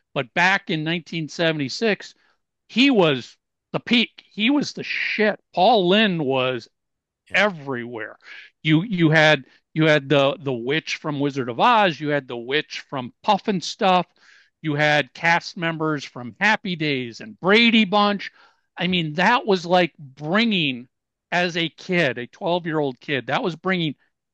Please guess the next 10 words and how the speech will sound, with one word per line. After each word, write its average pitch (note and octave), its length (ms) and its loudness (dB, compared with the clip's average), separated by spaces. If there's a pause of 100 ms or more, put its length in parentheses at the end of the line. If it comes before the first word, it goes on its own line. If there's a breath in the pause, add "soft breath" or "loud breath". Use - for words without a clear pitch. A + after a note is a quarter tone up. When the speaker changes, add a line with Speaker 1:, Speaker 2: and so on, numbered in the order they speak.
(100)
Speaker 1:
everything A3 840 0
you G#3 220 0
were A3+ 380 2 (140)
absorbing E3 920 0 (500)
on D3+ 180 -2
television A#2+ 840 0 (960)
into C#3+ 280 -4
one D#3 480 2
show. D3 720 0 (1200)
And E3 600 0